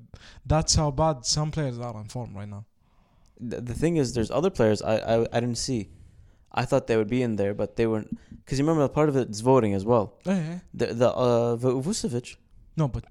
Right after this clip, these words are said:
Speaker 1: uh, Vucevic has, has took a dive, يعني, form
Speaker 2: He,
Speaker 1: wise.
Speaker 2: he, he has, but you'd still think, like, sort of like Sabonis, you'd still get that favoritism.
Speaker 1: Yeah, but Sabonis really works hard,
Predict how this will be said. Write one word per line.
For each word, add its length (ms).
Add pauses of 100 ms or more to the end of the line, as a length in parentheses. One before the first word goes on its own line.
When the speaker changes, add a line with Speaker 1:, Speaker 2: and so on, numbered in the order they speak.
(160)
Speaker 1:
uh, 680
Vucevic 600
has, 500
has 320
took 260
a 200
dive, 340
يعني, 240
form 240
Speaker 2:
He, 60
Speaker 1:
wise. 120
Speaker 2:
he, 160
he 160
has, 300
but 180
you'd 180
still 260
think, 340
like, 340 (240)
sort 220
of 80
like 100
Sabonis, 540
you'd 120
still 200
get 220
that 120
favoritism. 640 (560)
Speaker 1:
Yeah, 400
but 200
Sabonis 520
really 220
works 240
hard, 220